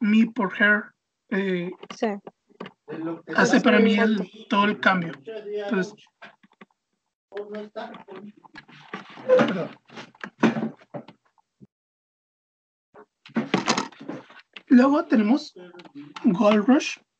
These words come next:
Speaker 1: que también
Speaker 2: Ah, es de
Speaker 1: es
Speaker 2: mis
Speaker 1: favorita.
Speaker 2: favoritas.
Speaker 1: Sí. Escrita por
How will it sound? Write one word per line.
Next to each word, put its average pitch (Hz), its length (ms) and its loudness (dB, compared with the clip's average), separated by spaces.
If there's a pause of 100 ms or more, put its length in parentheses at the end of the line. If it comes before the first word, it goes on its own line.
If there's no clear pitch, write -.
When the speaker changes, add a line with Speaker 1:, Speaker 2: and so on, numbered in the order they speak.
(340)
Speaker 1:
que - 140 -14
también 175 460 -2 (640)
Speaker 2:
Ah, 226 180 2
es 233 80 4
de 226 60 2
Speaker 1:
es 262 60 2
Speaker 2:
mis 285 100 -2
Speaker 1:
favorita. 220 440 0
Speaker 2:
favoritas. 220 240 -2 (240)
Speaker 1:
Sí. 196 260 -4 (840)
Escrita 220 580 0
por 196 320 -2